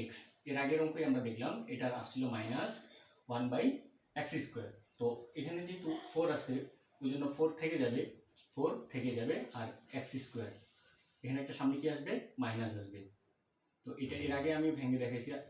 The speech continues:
এখন নতুন করে আর দেখানোর আমার মনে হয় না প্রয়োজন আছে। So এখানে আসবে মাইনাস four by x স্কয়ার, এখানে ওয়ান into ফোর, মানে ফোর আর এক্স স্কয়ার থেকে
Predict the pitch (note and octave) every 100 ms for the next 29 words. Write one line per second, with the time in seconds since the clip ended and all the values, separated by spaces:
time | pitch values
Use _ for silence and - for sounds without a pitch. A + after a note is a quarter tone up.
0 | A#2+ B2 A#2 A#2+ A#2 A#2 A2+ A2+ A#2 A2+
1 | A2 A#2 A#2 C3 C#3+ D#3 D#3 A#2 A#2+ D#3
2 | - - _ _ - A#2 - - - _
3 | - B2 A#2+ B2 A#2 C3+ A#2 G#2+ A2+ -
4 | - - - - - - _ _ _ _
5 | _ _ _ - A#2+ A2+ D3 B3+ - B2+
6 | - A2+ - G#2 - C3 B2+ A#2+ A#2+ B2
7 | B2+ - - A#2+ A2+ A#2 C3 B3+ - -
8 | F#3 B3+ - - A2+ A2 - A2 C#3+ G3
9 | B3+ - - C3+ A#2